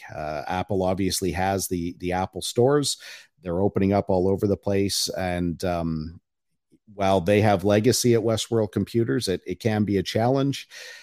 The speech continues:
But Daryl's also a racer, and, and he's competed at some of the highest, uh, some of the, the, the highest levels of nascar, making it, uh, to the, to the Xfinity Series, doing a number of races there,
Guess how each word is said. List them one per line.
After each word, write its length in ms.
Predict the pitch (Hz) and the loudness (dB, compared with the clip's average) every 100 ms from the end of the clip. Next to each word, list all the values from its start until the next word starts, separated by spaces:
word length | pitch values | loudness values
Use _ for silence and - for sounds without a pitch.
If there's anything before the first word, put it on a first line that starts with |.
| _ - | _ -2
But 160 | 101 | 6
Daryl's 320 | 123 123 113 | 10 10 10
also 340 | 123 127 - 120 | 8 6 6 6
a 60 | |
racer, 480 | 104 98 98 - 78 | 6 4 2 0 -2
and, 160 | 78 80 | -4 -2
and 160 | 90 | 0
he's 160 | 95 101 | 0 0
competed 500 | 104 92 117 113 95 | -2 0 0 0 -2
at 120 | 92 | -2
some 180 | - 101 | -2 0
of 60 | 87 | 0
the 80 | |
highest, 500 | 90 92 90 - - | 0 0 0 -2 -4
uh, 360 | 98 87 82 65 | -4 -4 -6 -6
some 280 | - 113 107 | -2 2 2
of 60 | |
the, 240 | 101 95 85 | 2 0 -2
the, 240 | 98 87 87 | -4 -6 -6
the 80 | 92 | -4
highest 320 | 104 110 107 | 0 2 2
levels 320 | 110 107 101 | 0 0 0
of 80 | 90 | 0
nascar, 480 | 85 95 95 110 95 | 0 0 0 0 0
making 320 | 92 90 98 | 2 0 -2
it, 240 | 90 - 90 | -4 -4 -4
uh, 240 | 85 85 - - - - | -4 -6 -10 -20 -20 0
to 100 | 104 | 2
the, 380 | 87 90 87 85 | 4 2 0 -2
to 100 | - | -2
the 180 | 92 90 | 2 2
Xfinity 480 | - 110 110 107 107 | 2 2 4 4 2
Series, 360 | - 110 107 | 0 0 0
doing 220 | - 95 90 | -2 -2 -2
a 40 | |
number 260 | 87 80 82 | -4 -6 -6
of 60 | |
races 400 | 85 85 - 80 | -4 -4 -6 -6
there, 360 | 92 90 90 | -2 0 0